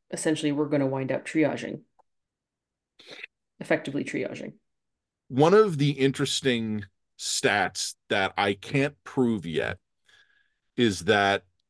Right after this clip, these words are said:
Speaker 2: one of what, one of the things that have been suggested to me is that as one, as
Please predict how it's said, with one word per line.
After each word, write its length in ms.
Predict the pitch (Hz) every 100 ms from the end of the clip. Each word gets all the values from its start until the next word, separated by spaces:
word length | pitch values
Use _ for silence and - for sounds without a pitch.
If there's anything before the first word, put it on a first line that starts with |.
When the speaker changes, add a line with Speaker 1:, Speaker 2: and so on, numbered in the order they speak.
| _
Speaker 2:
one 260 | 127 123 143
of 80 | 147
what, 280 | 127 143 143
one 140 | 147
of 80 | 165
the 60 |
things 240 | 156 151 135
that 120 | 131
have 60 | 110
been 140 | 110
suggested 600 | - 98 104 98 - 101
to 60 | 92
me 280 | 90 85 82 _ _ _ -
is 120 | 101
that 220 | 117 104
as 140 | 104
one, 520 | 101 101 113 131 160 151 _ -
as 200 | 117 104